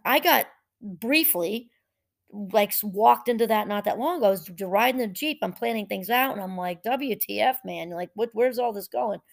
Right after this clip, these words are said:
And then she says, And of course, the biggest complaints come when money has to be paid out. And the reason is because money is an exchange of our life minutes, our precious, most valuable life minutes. So it can be frustrating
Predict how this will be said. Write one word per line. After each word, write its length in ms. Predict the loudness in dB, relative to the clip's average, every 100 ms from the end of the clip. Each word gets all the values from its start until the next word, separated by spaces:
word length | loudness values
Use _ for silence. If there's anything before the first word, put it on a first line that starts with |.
| _ _ _ -4
And 200 | 0 2
then 320 | 2 0 -2
she 120 | -4
says, 300 | 0 2 2 2
And 140 | -2
of 120 | -4
course, 400 | -4 0 0 -2 -10 _ _
the 80 | -4
biggest 320 | -2 -2 -4
complaints 420 | -6 -4 -2 -2 -4
come 240 | -4 -2
when 180 | -2 -2
money 300 | -4 -4 -6
has 200 | -8 -10
to 100 | -10
be 140 | -12 -10
paid 380 | -6 -6 -6 -12 _ _ _ -10
out. 300 | -6 -6 -10 _ _ _ _ -4
And 140 | -2 -2
the 80 |
reason 500 | -2 0 2 2 2
is 320 | 2 0 -2 -4
because 400 | -6 -2 -2 -2
money 540 | -2 0 0 -2 -6 _ _ _
is 160 | -2 0
an 80 | -2
exchange 720 | -4 -4 0 0 -2 -6 -6
of 220 | -4 -4 -4
our 240 | -2 0
life 360 | 0 -2 -4 -6
minutes, 300 | -12 -12 -10
our 160 | -10 -10 -2
precious, 460 | -2 -2 -6 -10 -12 _ _ _
most 240 | -4 -2 0
valuable 420 | 2 2 0 -2
life 240 | -4 -6
minutes. 320 | -10 -10 -8
So 60 | -6
it 100 | -6
can 120 | -6
be 100 | -6
frustrating 800 | -4 -2 -2 -2 0 0 -2 -6